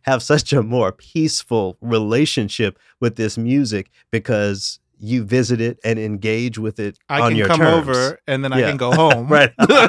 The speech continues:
Speaker 2: It's not something that
Speaker 1: But
Speaker 2: I
Speaker 1: girl,
Speaker 2: have
Speaker 1: I
Speaker 2: to
Speaker 1: live here in the Opera
Speaker 2: <laughs> do.
Speaker 1: House, bitch.
Speaker 2: Right. I don't have to be
Speaker 1: <laughs>
Speaker 2: over there all the time. I can, they have to, you know, so, but, you know, you, you live in it, and we all live in it in some kind of way.
Speaker 1: Yeah.
Speaker 2: Again, how
Speaker 1: Yeah.
Speaker 2: I, I set this up was,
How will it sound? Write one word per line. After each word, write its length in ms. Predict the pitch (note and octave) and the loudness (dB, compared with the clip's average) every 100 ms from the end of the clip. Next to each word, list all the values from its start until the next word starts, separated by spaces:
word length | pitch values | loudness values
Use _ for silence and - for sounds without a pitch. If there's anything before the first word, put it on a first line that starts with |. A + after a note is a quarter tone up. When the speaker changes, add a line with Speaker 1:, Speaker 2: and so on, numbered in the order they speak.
| B3+ G#3 G3 E4 D#4 A#3+ - | 6 6 4 2 2 2 4
Speaker 2:
It's 320 | B3 - F3 | 2 2 0
not 360 | G#3+ G3+ G#3+ G3 | 4 6 6 2
something 420 | G3+ F3+ E3+ B2 | 0 2 4 4
that 80 | D#3 | 2
Speaker 1:
But 140 | A2+ | 4
Speaker 2:
I 60 | - | 6
Speaker 1:
girl, 120 | A#2 | 6
Speaker 2:
have 80 | A2 | 8
Speaker 1:
I 140 | C#3+ | 8
Speaker 2:
to 60 | D3+ | 8
Speaker 1:
live 240 | D3+ C3+ | 6 6
here 160 | A#2 G#2+ | 4 0
in 80 | G#2 | 0
the 80 | G#2 | 4
Opera 160 | G#2+ | 4
Speaker 2:
<laughs> 80 | - | 6
do. 60 | A3+ | 6
Speaker 1:
House, 220 | F#3 F#3+ | 6 2
bitch. 160 | G3 | 2
Speaker 2:
Right. 160 | F3+ D3 | 2 4
I 140 | D#3 | 4
don't 140 | F3 F#3 | 4 4
have 280 | F#3 G3 F3+ | 4 4 2
to 60 | |
be 120 | D3+ | 4
Speaker 1:
<laughs> 40 | C#3 | 2
Speaker 2:
over 240 | B2 B2 | 2 -4
there 180 | A#2 A2 | -2 -2
all 80 | G#2+ | 0
the 120 | E3 - | -2 0
time. 240 | C#3+ A2+ | -4 -2
I 100 | C3 | -6
can, 260 | - B2 A#2 - - C#3 - | -6 -8 -10 -16 -20 -14 -6
they 100 | D#3+ | -2
have 140 | D3 | -2
to, 160 | C3+ A#2+ C#3 | -4 -10 -10
you 140 | C#3 | -8
know, 260 | A2+ A2 A#2+ | -8 -10 -12
so, 540 | - D#3+ C3+ B2+ C3+ | -2 2 2 2 -4
but, 260 | C#3 B2+ B2+ _ | -6 -8 -8 _
you 120 | F3 F#3 | -10 -8
know, 140 | A2+ | -8
you, 420 | C3 C#3+ C#3 C3+ - | -6 -8 -8 -12 -14
you 340 | D3 D3 C#3 - | -10 -10 -10 -18
live 440 | A#3 D#3+ F3+ F#3+ | -12 0 2 2
in 120 | E3+ | -2
it, 40 | B2+ | -4
and 140 | C#3 | -2
we 80 | F#3+ | 2
all 240 | G#3 A3 | 4 4
live 240 | E3 D#3+ D3 | 4 2 0
in 80 | C3+ | -4
it 120 | B2+ | -6
in 160 | C3 B2+ | -10 -10
some 280 | - C3 | -8 -8
kind 240 | B2 C3 A2 | -8 -10 -10
of 100 | G#2+ | -8
way. 160 | B2 | -2
Speaker 1:
Yeah. 100 | A#2 - | 0 -2
Speaker 2:
Again, 360 | B2+ G#2+ A2+ | -6 -8 -8
how 200 | B2+ C3 | -10 -6
Speaker 1:
Yeah. 200 | G#2+ F#2+ E2+ | -2 -2 -4
Speaker 2:
I, 60 | C3 | -10
I 20 | |
set 260 | - B2+ A#2+ | -8 -8 -8
this 160 | A#2 | -6
up 200 | C#3 - | -6 -6
was, 340 | A2+ A2+ A2+ | -12 -12 -12